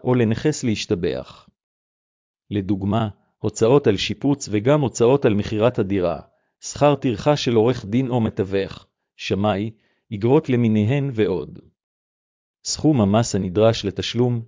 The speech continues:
ישולם מהרווח על המכירה פחות ההוצאות המוכרות לרשות המיסים. החזרי מס שבח, מציאותי לחלוטין.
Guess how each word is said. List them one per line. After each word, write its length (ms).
ישולם 680
מהרווח 640
על 100
המכירה 440
פחות 400
ההוצאות 500
המוכרות 600
לרשות 440
המיסים. 540
החזרי 500
מס 240
שבח, 560
מציאותי 540
לחלוטין. 720